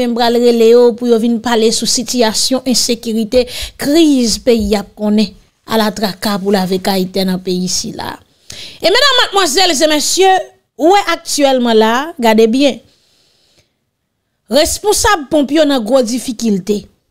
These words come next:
Yo peye lajan pou machin pase rantre, al pran gaz. Yo peye lajan pou lè l ap soti, e non sèlman sa tou, yo bay gaz.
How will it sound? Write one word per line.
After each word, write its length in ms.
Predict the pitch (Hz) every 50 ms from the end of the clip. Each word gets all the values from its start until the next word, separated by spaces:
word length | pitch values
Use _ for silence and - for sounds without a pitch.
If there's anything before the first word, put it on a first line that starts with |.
| _ _ _ _ -
Yo 160 | 214 247 262 254
peye 300 | 247 330 311 285 277 262
lajan 400 | 262 254 240 240 220 - 226 226
pou 140 | 208 233 233
machin 400 | 233 226 220 - - - 233 214 202
pase 320 | 226 220 208 - - 214 208
rantre, 420 | 208 208 208 214 208 269 285 339 381 - _ _ _ _ _ _ _ -
al 140 | 233 233 214
pran 160 | 233 254 262 262
gaz. 380 | 339 - - 359 - - - _ _ _ _ _ _ _ _ _ -
Yo 140 | 269 294 285 285 -
peye 240 | 339 302 285 277 277
lajan 360 | 269 254 254 233 247 285 233
pou 120 | 240 247
lè 80 | 240 233
l 80 | 226 208
ap 120 | 208 -
soti, 400 | - - - 233 220 226 - - -
e 80 | 277 262
non 120 | 247 254 247
sèlman 360 | - - 240 226 226 226 214
sa 160 | - 240 220
tou, 140 | 220 302 285
yo 100 | 247 208 185
bay 240 | 190 190 180 175
gaz. 640 | 175 175 220 214 180 - 131 151 - - - - -